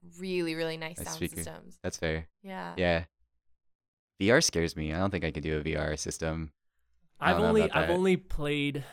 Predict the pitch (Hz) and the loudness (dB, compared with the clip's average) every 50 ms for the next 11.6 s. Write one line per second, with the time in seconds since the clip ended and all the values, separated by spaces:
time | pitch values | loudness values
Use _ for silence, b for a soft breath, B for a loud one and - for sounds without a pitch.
0 | B B 143 127 135 139 131 131 120 117 113 101 113 120 120 131 135 135 - - | B B -12 -8 -6 -4 -2 -2 -2 -4 -4 -4 -2 -2 -2 -2 -2 -4 -6 -8
1 | - - 127 117 113 113 117 117 117 127 127 123 117 110 - - - - - - | -8 -6 -4 -4 -2 -2 -4 -4 -4 -4 -4 -4 -6 -8 -12 -14 -16 -18 -20 -20
2 | - - _ _ _ - 135 151 165 170 170 180 170 - - 165 160 - 147 - | -20 -20 _ _ _ -4 -2 0 2 2 2 2 2 2 0 -2 -2 -2 -6 -6
3 | - 156 139 131 139 135 139 147 160 160 180 156 135 139 143 143 - - 143 127 | -4 -2 -2 -2 -2 -2 0 0 2 2 0 0 0 0 0 -2 -2 -4 -4 -4
4 | 127 131 135 135 131 123 120 117 120 127 - - - - _ _ _ _ _ _ | -2 -2 -2 -2 -2 -2 -2 -4 -4 -6 -12 -20 -20 -20 _ _ _ _ _ _
5 | - 139 127 147 165 160 160 151 147 - - - - _ _ _ _ _ _ - | -12 -6 -2 -2 0 2 2 0 0 -2 -6 -14 -20 _ _ _ _ _ _ 0
6 | 190 202 190 175 175 175 180 190 175 196 202 196 196 175 151 156 - - - 143 | 2 4 4 4 4 4 2 2 2 4 4 4 4 4 2 -2 -6 -8 -4 -4
7 | 135 135 - 143 143 147 151 147 147 160 156 160 160 151 156 147 135 139 131 127 | -4 -2 -2 -2 0 0 0 0 0 2 2 0 0 0 -2 -2 -2 -2 -4 -2
8 | 131 139 143 139 131 120 120 - - 135 127 127 127 151 151 139 135 131 123 - | -2 -2 -2 -2 -2 -4 -4 -6 -6 -6 -6 -6 -6 -6 -6 -4 -4 -6 -6 -6
9 | 143 131 123 120 120 117 - 117 113 - - 127 131 139 139 160 160 151 139 143 | -6 -4 -4 -4 -4 -6 -8 -10 -8 -6 -4 -4 -2 -2 -2 -2 -2 -2 0 2
10 | 127 127 117 117 123 139 139 131 120 120 123 120 - 127 - 143 131 120 117 - | 2 2 0 0 0 2 2 2 2 0 -2 -4 -4 -4 -2 -2 -2 -2 0 2
11 | - 123 117 117 - - - 87 82 - 147 - | 2 2 2 0 -4 -6 -10 -10 -10 -12 -14 -16